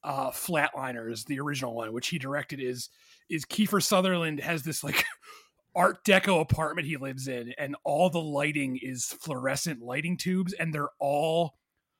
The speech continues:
uh, attached to the floor instead of the ceiling. And it's like, no, <laughs> no one lives like that. Like, no one has an apartment like that, c-,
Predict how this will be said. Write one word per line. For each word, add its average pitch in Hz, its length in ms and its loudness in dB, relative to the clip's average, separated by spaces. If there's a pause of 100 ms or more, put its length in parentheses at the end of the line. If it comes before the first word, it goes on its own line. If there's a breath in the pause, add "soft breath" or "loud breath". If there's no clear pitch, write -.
(280)
uh, 269 340 0
attached - 500 0
to 175 40 -6
the 135 100 0
floor 170 600 -2
instead 180 180 -2
of 151 60 -4
the 147 80 -4
ceiling. 185 440 0
And 196 80 8
it's 202 140 4
like, 220 140 10
no, 262 160 12 (260)
<laughs> - 240 2
no 240 200 12
one 302 240 12
lives 208 380 10
like 135 220 2
that. 120 320 0
Like, 180 140 2
no 220 240 12
one 269 140 12
has 240 160 10
an 196 60 6
apartment 185 400 8
like 151 160 0
that, 147 280 2
c-, 190 100 0